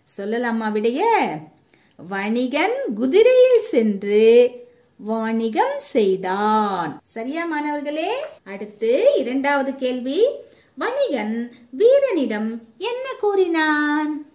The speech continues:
என்ன பதில் இதுக்கு? "உங்கள் குதிரையை சற்று தள்ளி கட்டுங்கள், ஏனெனில் எனது குதிரை முரட்டுத்தனமானது" என்று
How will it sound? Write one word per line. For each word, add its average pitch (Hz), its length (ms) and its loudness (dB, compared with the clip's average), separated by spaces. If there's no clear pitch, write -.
என்ன 196 280 -6
பதில் 220 340 -2
இதுக்கு? 247 640 -2
"உங்கள் 440 500 0
குதிரையை 220 920 -2
சற்று 240 520 -8
தள்ளி 381 320 0
கட்டுங்கள், 208 960 0
ஏனெனில் 214 680 0
எனது 370 500 0
குதிரை 208 680 -2
முரட்டுத்தனமானது" 311 1120 -2
என்று 196 680 -4